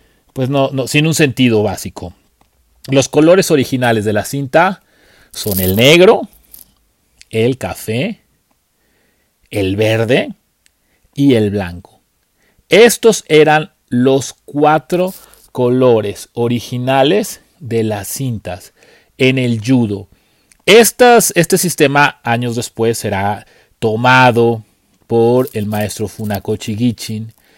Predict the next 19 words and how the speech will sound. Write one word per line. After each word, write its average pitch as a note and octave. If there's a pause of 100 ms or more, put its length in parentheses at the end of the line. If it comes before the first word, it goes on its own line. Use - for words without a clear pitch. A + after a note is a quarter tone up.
(180)
y B2
lo A#2+
instaurará G#2 (300)
dentro A2+
de G#2 (360)
el G#2
karate, A#2 (280)
y D3
este C3
sistema A2+
será G#2+
heredado A2 (280)
también A2+ (300)
por G#2
artes A2
marciales G#2
como G2+
el F#2+
taekwondo A#2